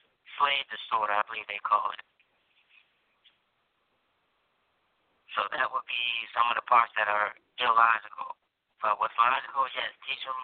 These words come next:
about all the wrongs in this world. Teach them the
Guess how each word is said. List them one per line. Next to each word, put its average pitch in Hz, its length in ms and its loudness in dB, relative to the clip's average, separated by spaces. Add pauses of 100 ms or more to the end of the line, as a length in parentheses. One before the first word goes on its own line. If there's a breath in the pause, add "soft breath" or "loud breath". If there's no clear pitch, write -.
about 117 400 2
all - 400 4
the 131 80 2
wrongs 113 480 4
in - 160 -20
this 104 160 -20
world. 104 320 -6 (640 soft breath)
Teach 127 160 -10
them 117 160 -8 (320)
the 107 80 -12